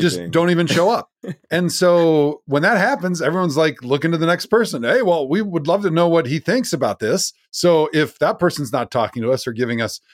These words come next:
Speaker 1: uh, like, a real insight into what's going on with his brain, then maybe his wife will. And so people are gonna flock to that type of stuff.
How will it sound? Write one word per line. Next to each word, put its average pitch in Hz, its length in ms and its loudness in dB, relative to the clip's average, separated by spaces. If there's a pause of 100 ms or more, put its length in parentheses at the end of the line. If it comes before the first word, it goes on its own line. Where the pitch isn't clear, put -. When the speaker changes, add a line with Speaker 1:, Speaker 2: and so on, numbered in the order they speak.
(280)
Speaker 1:
uh, 107 400 -2
like, 120 300 -4
a 135 80 2
real 135 340 4
insight 135 480 0
into 127 180 0
what's - 180 -2
going 151 220 2
on 143 180 -2
with 123 100 -4
his 117 140 -4
brain, 175 340 0
then 170 220 0 (260)
maybe 214 220 0
his 240 180 0
wife 294 300 -2
will. 107 200 0
And 110 160 0
so 147 300 2
people 165 320 -4
are 151 80 0
gonna 135 160 0
flock 185 360 -2
to 131 80 -16
that 104 200 -6
type 107 180 -6
of 110 80 -8
stuff. 117 320 -4